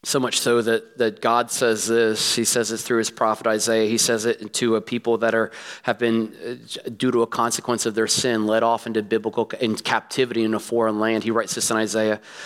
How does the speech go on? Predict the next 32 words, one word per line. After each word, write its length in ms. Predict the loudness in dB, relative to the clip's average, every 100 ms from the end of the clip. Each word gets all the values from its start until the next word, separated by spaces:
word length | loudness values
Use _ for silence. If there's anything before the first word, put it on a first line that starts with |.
| -18 -10
forty, 300 | 0 0 0
twenty-eight, 440 | -2 0 2 0
thirty-one. 440 | 0 0 2 0 0
"Do 160 | 0
you 40 | 0
not, 360 | 0 -4 -12
do 100 | -2
you 180 | 2 4
not 220 | 2 2
know, 220 | 0 0
have 260 | 0 0 0
you 80 | 0
not 200 | 0 0
heard 200 | -2 0
that 140 | -2
the 40 | -2
Lord 280 | 0 0
is 80 | 0
the 100 | 0
everlasting 640 | 0 2 2 0 -2 -2
God, 260 | 0 0 0
the 60 | -4
creator 420 | 0 0 2 2
of 80 | 0
the 160 | -4
ends 180 | -2 -2
of 100 | -2
the 120 | 0
earth?" 380 | 2 0 -6 -18 _ _
Isn't 120 | -2
that 100 | 0
awesome? 340 | -2 -4 -12